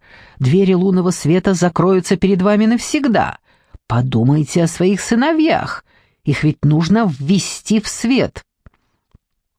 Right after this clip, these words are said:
Женщина прятала руки в меховой муфте.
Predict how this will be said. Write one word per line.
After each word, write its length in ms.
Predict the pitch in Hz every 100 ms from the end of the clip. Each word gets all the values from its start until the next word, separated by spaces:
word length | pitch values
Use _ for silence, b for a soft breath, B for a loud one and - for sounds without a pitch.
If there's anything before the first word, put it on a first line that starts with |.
| _ _ _ _ _ _ _ _ b b b b b
Женщина 480 | 185 269 - 254 247
прятала 500 | 220 226 208 190 185
руки 260 | 220 -
в 120 | 214
меховой 400 | 190 - 170 202
муфте. 580 | 190 147 101 - - 107